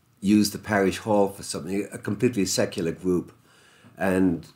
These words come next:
the discussion came up as to, can, can we let them use it? How would we be? You know, this is a way of giving wit-,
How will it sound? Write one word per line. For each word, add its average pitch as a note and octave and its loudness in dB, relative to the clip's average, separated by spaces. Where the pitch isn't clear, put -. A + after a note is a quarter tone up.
the F#2+ 0
discussion F#2 0
came G2 2
up F#2+ 0
as F#2+ -6
to, G#2 -12
can, - 4
can A#2+ 2
we G#2+ 6
let A2 2
them G#2 4
use A2 4
it? F#2 -6
How B2 2
would A2+ 6
we G2+ 4
be? F#2+ -4
You B2 4
know, A2+ 6
this C3 2
is A#2+ -2
a A#2 0
way G#2 6
of F#2+ -2
giving A2 2
wit-, C#3+ 4